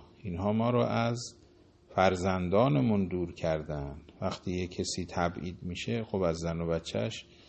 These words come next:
دور می‌شه. «فلما کتب علیهم القتال»، وقتی که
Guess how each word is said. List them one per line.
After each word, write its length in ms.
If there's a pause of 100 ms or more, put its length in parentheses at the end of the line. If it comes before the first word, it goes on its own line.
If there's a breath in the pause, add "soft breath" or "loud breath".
(360 loud breath)
دور 280
می‌شه. 480 (2000 loud breath)
«فلما 540
کتب 320
علیهم 560
القتال»، 840 (600)
وقتی 400
که 520